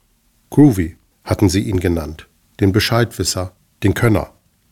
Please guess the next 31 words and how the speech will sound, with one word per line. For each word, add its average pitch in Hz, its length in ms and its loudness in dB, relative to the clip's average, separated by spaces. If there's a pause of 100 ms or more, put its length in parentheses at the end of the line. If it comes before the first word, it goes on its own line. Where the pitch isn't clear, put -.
(680)
Auf 113 160 0
einem 123 260 4
anderen 123 500 4
Bild 117 260 2
ist - 200 -10
ein 117 120 0
kleines 120 340 2
Mädchen 131 360 4
zu - 160 -4
sehen 110 400 4 (380)
in 117 140 6
sehr 113 180 4
laubiger 117 500 2
Umgebung. 110 640 0 (480)
Schwarzhaarig, 117 880 -2 (440)
in - 60 -2
schwarzer 110 380 0
Kleidung, 120 580 0 (380)
etwas 120 320 0
abwesend 110 580 2
vor - 260 -6
Ernst, 110 460 -4 (400)
treibt 127 300 0
sie 131 100 -2
mit 110 160 0
ihrem 107 300 0
niedlichen 117 480 -2
Gewehr 107 460 0
einen 110 220 0
abgeschossenen 120 720 -2
Piloten 117 560 -2